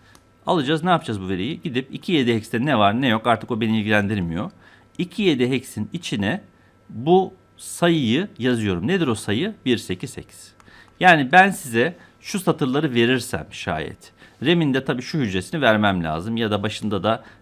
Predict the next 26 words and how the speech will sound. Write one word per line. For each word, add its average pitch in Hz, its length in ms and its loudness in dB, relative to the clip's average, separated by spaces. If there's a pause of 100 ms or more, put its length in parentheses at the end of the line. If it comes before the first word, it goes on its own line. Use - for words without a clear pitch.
R 107 100 -2
sıfıra 104 380 -6
bir 104 40 -10
şey 110 200 0
yazdırabiliriz. 85 800 -4
Sıfır - 380 -12
sıfır. 104 340 -10 (320)
Mesela 127 220 -2
şöyle 135 220 0
yapabilirim. 85 440 -4 (1000)
Bu, 104 80 -14 (100)
bunu 135 260 -2
da 101 220 2 (680)
tamamen 107 400 0
örnek 107 600 -2 (1600)
olarak 107 300 0
söylemiş 107 460 -2
olmayalım. 101 640 -2
Yani 90 240 -4
bunu 107 160 -2
da 95 160 -4
bulduğunuzu 104 500 -2
varsayalım. 90 520 -4
Mesela 127 460 -4
başında 104 460 -2
da 139 180 -4